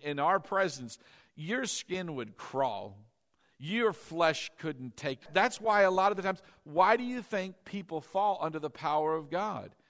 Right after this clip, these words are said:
It's not God knocking them down, guys. It's not, "Well, the Holy Spirit," that's what the Holy Spirit does. He knocks people out. It's the power of God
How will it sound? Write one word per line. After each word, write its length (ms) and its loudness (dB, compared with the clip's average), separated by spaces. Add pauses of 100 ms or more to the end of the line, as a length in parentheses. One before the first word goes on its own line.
(180)
It's 220 -4
not 280 -2
God 300 4
knocking 380 -2
them 140 -6
down, 340 -2
guys. 460 -10 (220)
It's 220 0
not, 280 6
"Well, 80 2
the 140 4
Holy 320 -2
Spirit," 420 0
that's 180 0
what 140 -6
the 80 -2
Holy 240 -2
Spirit 340 -6
does. 360 0 (220)
He 180 -4
knocks 340 0
people 320 -6
out. 260 -6 (1200)
It's 240 0
the 140 -2
power 640 2
of 180 0
God 480 4